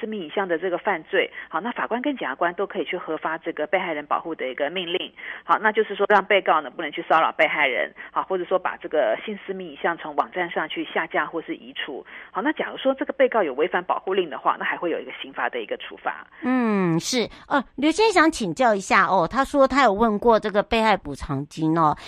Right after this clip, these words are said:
Speaker 1: 嗯。
Speaker 2: 那他说有没有比较明确的一个方式，还有就是在补偿的部分哦，不会像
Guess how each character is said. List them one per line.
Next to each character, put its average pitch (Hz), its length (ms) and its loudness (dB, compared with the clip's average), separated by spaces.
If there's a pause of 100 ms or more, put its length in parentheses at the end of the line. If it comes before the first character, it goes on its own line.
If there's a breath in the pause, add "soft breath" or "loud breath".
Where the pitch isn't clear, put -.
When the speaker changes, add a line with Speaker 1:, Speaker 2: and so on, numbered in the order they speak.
Speaker 1:
嗯。 214 100 -8
Speaker 2:
那 277 120 4
他 330 120 6
说 320 260 4
有 254 120 0
没 254 120 6
有 302 60 6
比 202 120 -4
较 277 120 4
明 214 340 2
确 247 340 0
的 180 160 0
一 180 60 -2
个 190 120 2
方 214 320 4
式， 214 260 -2
还 196 180 0
有 196 100 0
就 214 120 -2
是 214 160 -6
在 214 200 2
补 160 260 -8
偿 165 240 -4
的 180 80 -2
部 214 200 0
分 190 300 0
哦， 175 140 2 (240 loud breath)
不 269 80 6
会 277 60 8
像 262 180 4